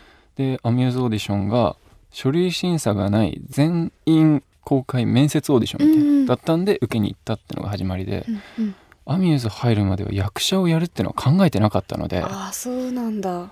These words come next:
Speaker 1: 入って、メンズノンノモデルのオーディションを受けて、
Speaker 2: うん。
Speaker 1: そっから「リバース」ってドラマにも出て、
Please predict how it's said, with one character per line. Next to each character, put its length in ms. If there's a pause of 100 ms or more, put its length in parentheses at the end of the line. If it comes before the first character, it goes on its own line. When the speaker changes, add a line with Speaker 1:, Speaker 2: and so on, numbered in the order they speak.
(140)
Speaker 1:
入 300
っ 40 (200)
て、 340 (260)
メ 200
ン 100
ズ 80
ノ 140
ン 60
ノ 60
モ 140
デ 140
ル 320 (100)
の 220
オ 20
ー 40
デ 80
ィ 20
シ 80
ョ 60
ン 20
を 80
受 220
け 120
て、 220
Speaker 2:
う 20
ん。 160 (180)
Speaker 1:
そ 140
っ 80
か 140
ら 360 (140)
「リ 100
バ 180
ー 40
ス」 160
っ 40
て 180
ド 120
ラ 80
マ 140
に 80
も 140
出 120
て、 300